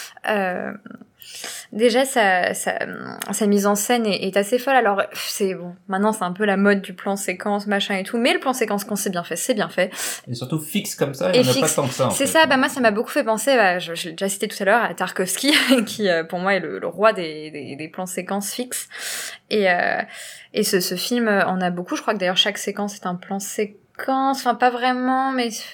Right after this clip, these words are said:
Speaker 1: il y, il y en a, dans son dossier presse, en tout cas, il parlait du challenge de faire vraiment, euh, euh,
Speaker 2: Beaucoup de
Speaker 1: beaucoup de plans séquences. Et, euh, il y en a un, euh, bah, si, si vous avez pas vu le film, ça ne vous évoquera rien, mais vous verrez quand vous le verrez, il y a un plan séquence dans une fameuse salle des fêtes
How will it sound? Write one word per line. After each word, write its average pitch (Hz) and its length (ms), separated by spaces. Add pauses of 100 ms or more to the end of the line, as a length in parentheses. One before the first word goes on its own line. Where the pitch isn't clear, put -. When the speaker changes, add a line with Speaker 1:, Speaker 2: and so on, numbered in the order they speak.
(420)
Speaker 1:
il 226 80
y, - 40
il 233 60
y 240 80
en - 20
a, 240 100
dans 240 180
son 262 160
dossier 285 340
presse, 302 300
en 269 80
tout 254 100
cas, 277 120
il 285 120
parlait 233 260
du 240 140
challenge 240 560
de 214 140
faire 208 260
vraiment, 202 340
euh, 196 440
euh, - 20
Speaker 2:
Beaucoup 180 40
de 202 120
Speaker 1:
beaucoup 202 280
de 196 300
plans 196 160
séquences. 196 500 (580)
Et, 202 200
euh, 170 640 (560)
il 254 80
y - 40
en - 20
a 208 60
un, 226 260
euh, 180 80
bah, 170 180
si, - 220
si 196 160
vous 190 80
avez 185 100
pas 196 140
vu 196 80
le 190 60
film, 220 200
ça 214 140
ne 185 40
vous 180 140
évoquera 202 360
rien, 208 200
mais 202 80
vous 180 120
verrez 202 320
quand 202 120
vous 185 120
le 180 60
verrez, 180 280
il 185 40
y 180 40
a 175 60
un 175 60
plan 180 200
séquence 180 500
dans 175 120
une 170 200
fameuse 180 320
salle 180 380
des 175 100
fêtes 180 300